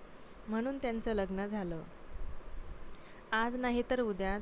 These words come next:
ते पण एकमेकांना समजून घेतील आणि सुखाने संसार करतील," दीपक म्हणाला.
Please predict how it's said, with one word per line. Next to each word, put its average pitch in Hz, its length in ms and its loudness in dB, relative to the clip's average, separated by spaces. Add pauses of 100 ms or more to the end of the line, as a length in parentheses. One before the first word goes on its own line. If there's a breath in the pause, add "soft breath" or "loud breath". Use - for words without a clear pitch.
ते 240 100 2
पण 254 220 -2
एकमेकांना 220 600 0
समजून 214 540 -2
घेतील 208 400 2 (100)
आणि 214 220 0
सुखाने 226 520 0
संसार 202 480 0
करतील," 170 480 -2 (800 loud breath)
दीपक 208 400 2
म्हणाला. 175 480 0